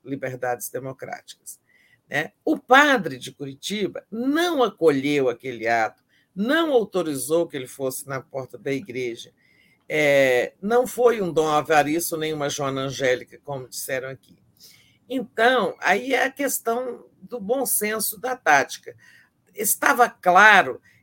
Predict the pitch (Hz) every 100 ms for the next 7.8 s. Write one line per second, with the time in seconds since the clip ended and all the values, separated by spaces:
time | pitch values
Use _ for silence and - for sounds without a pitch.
0 | _ 196 196 196 190 170 180 170 - 165
1 | 156 156 147 139 120 _ 151 147 175 190
2 | 240 185 143 143 - 139 131 120 120 -
3 | 143 180 170 131 - 160 285 302 254 226
4 | 262 226 147 120 _ _ _ _ - 160
5 | 156 165 175 - 202 196 - 196 185 196
6 | 196 165 160 123 - - - 135 180 -
7 | _ _ _ - 240 254 196